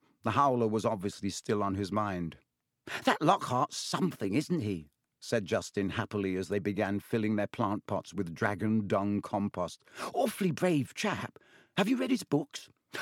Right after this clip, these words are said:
I'd have died of fear if I'd been cornered in a telephone booth by a werewolf, but he stayed cool and zap, just fantastic. My name was down for Eton, you know.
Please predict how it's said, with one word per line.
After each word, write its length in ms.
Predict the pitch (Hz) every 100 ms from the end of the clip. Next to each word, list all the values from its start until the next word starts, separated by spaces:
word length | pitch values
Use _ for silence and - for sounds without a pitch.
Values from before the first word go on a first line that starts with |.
| -
I'd 260 | - 147 170
have 160 | 110 98
died 440 | 127 156 160 135
of 100 | -
fear 260 | 180 185 131
if 120 | 127
I'd 200 | 143 131
been 180 | 123 120
cornered 480 | - 127 127 117
in 120 | 117 117
a 80 |
telephone 600 | - - 139 - 117 113 104
booth 360 | 131 117 -
by 160 | 117 107
a 80 | 95
werewolf, 500 | 123 175 127 156 - - - -
but 200 | - 101
he 140 | 214
stayed 520 | - - 180 233 170
cool 480 | - 196 262 240 135
and 280 | 123 117 107
zap, 680 | 104 92 85 220 _ _ - _ _
just 300 | - 175 -
fantastic. 1120 | - - - 117 117 - - - 101 - - - _ _ _ _ _ _ - -
My 160 | 240 247
name 180 | 240
was 120 | 220 -
down 240 | 202 208
for 160 | - 190
Eton, 340 | 202 - 127
you 100 | 113
know. 220 | 104 95